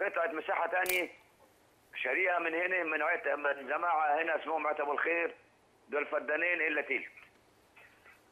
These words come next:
الارض كانت باسم جدهم، فانا عشان خاطر نضيع الارض ديت من، من الاصلاح الزراعي، بيقولوا لي عاوزين تعمل اعلام وراثه. طب انا نعمل اعلام وراثه لمين؟ ده انا شاري من الجيل التالي.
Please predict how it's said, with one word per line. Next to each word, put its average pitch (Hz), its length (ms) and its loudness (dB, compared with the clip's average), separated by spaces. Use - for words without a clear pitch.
الارض 160 440 2
كانت 175 360 0
باسم 180 260 -2
جدهم، 156 500 0
فانا 175 280 2
عشان 180 180 0
خاطر 180 220 0
نضيع 175 360 2
الارض 165 360 0
ديت 165 260 0
من، 165 320 0
من 160 140 0
الاصلاح 160 420 0
الزراعي، 170 580 2
بيقولوا 156 300 0
لي 190 80 4
عاوزين 170 480 2
تعمل 175 340 2
اعلام 170 320 2
وراثه. 170 280 2
طب 151 160 -2
انا 175 160 2
نعمل 180 300 0
اعلام 170 280 2
وراثه 175 220 0
لمين؟ 170 260 -2
ده 156 80 0
انا 151 100 2
شاري 170 240 0
من 165 140 -2
الجيل 156 260 -2
التالي. 170 480 0